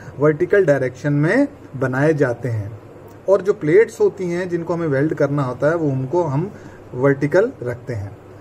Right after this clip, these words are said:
तो ये जो है, अ, ये जो वेल्डिंग है, ये सिंगल पास और मल्टीपल पास दोनों में होती है।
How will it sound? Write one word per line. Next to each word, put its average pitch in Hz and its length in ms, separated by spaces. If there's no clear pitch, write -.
तो 202 160
ये 165 300
जो 240 180
है, 208 200
अ, 254 80
ये 175 100
जो 190 140
वेल्डिंग 156 360
है, 175 180
ये 180 240
सिंगल 170 260
पास 170 360
और 170 60
मल्टीपल 147 460
पास 139 260
दोनों 131 240
में 131 80
होती 113 220
है। 104 200